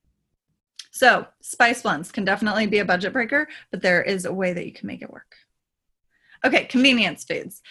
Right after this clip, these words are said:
So here we have, like, jerky, Epic bars. My favorite jerky actually is called, uh, Fatty, um, and it's at Natural Grocers, but they're really, really good.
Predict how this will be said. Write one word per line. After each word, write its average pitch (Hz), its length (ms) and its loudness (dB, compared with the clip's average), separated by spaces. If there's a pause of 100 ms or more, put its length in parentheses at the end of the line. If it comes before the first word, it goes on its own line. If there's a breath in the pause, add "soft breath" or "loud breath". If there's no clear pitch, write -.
(280 loud breath)
So 247 240 2
here 240 320 6
we 247 160 -2
have, 190 640 4
like, - 220 -8
jerky, 240 680 0
Epic 214 440 0
bars. 202 1000 0
My 202 220 0
favorite 202 460 0
jerky 196 680 -2
actually 196 560 -4
is 175 220 -6 (260)
called, 175 320 -2 (340)
uh, - 280 -6 (200)
Fatty, 175 720 -2 (640 soft breath)
um, 170 580 -2
and 190 160 0
it's 190 200 -2
at - 160 4
Natural 196 340 0
Grocers, 196 440 -2
but 196 120 -10
they're 202 140 -4
really, 180 240 -6
really - 220 -8
good. - 220 -8